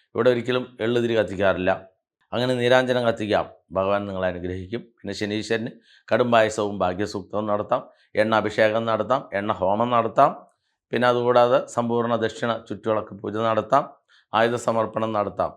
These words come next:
നാണയപ്പറ നിറയ്ക്കാം. ഏതൊരാൾക്കും ബിസിനസ് നേടാനും ബിസിനസ്സിലെത്താനും പറ്റിയ ഏറ്റവും നല്ല കാലഘട്ടമാണ് ശനി ദശാകാലം. ഒൻപത് ദശാകാലങ്ങളിൽ ഏറ്റവും ഉഗ്രപ്രതാപിയായി ശനിദശ കടന്നു വരുമ്പോൾ പാരമ്പര്യവാദികൾ പറയും,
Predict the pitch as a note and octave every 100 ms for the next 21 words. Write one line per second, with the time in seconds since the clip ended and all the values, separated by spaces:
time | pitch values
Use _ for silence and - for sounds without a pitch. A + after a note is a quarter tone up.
0 | - F2 F#2 G2 E2 F#2 E2+ D#2+ D2+ -
1 | - _ _ _ - G2 A2 A#2 A2 G2+
2 | A2 - - - - A#2+ - A2+ G#2 G2+
3 | F#2+ E2 - - F#2 G2 G#2 F#2 - F#2
4 | F#2+ - _ - E2+ F2+ D#2+ - _ -
5 | B2 C#3 D3 C#3 B2 A#2 A2 F#2 G2 G#2
6 | G2 F#2+ F#2 F2+ F2+ F#2 F2+ F2 F2 E2
7 | D2+ C2+ - - _ _ E2 A2 A2+ A2+
8 | A2 G#2 - A2+ G#2+ G#2+ G#2 G2+ F2 -
9 | G2 G#2 - C3+ C#3 G2+ G2+ B2 - G#2+
10 | G#2 G#2 G#2 F#2 F#2 F2+ - _ - -
11 | D#3+ F3 E3 E3 D3 B2 B2+ C3 B2 A#2+
12 | G#2+ G2 G2 G#2 A#2 A#2 A2+ G#2 G#2 A2
13 | G2+ G2+ G2+